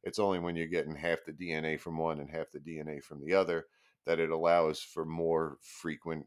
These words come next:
um, you know, the genetic, uh, mutations, modifications, and stuff like that. Nature can try more shit out, throw more shit at the wall, see which sticks best.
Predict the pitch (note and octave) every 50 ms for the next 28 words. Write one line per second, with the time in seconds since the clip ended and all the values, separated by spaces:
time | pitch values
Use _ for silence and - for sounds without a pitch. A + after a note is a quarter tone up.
0 | _ - D2 D2 D2 C#2+ C#2 C#2+ D#2 C#2+ - _ _ D2 D2 _ _ - _ _
1 | _ _ _ _ - - C#2+ D2+ D2 C#2 C#2 C#2 - _ - C#2+ C#2 C#2 C#2+ C#2+
2 | C#2+ - - C2+ C#2+ C#2+ - D#2 D2 C#2+ C2+ C2+ D2 C#2 C#2 C#2 - - - -
3 | C#2+ D2 C#2 - - - D2+ D2 C#2+ D#2+ D2+ D2 - - - - - - C#2+ C#2
4 | - D2 D2 C#2+ C#2 _ _ _ - - - - _ - C3+ C#3+ C3+ C#3 B2 C3+
5 | A2+ - - B2+ A#2+ A2 G#2+ G#2+ G2+ F#2 - - A#2 G2+ G2+ G2 F2 D2 - -
6 | - F#2+ F2+ F2+ F2+ E2 - - F#2 E2+ E2 - E2 D#2+ F2 F2 E2 D#2 D2 -
7 | - D#2+ D2 C#2 - - - E2+ D#2 - - - D2 C#2 C#2 - -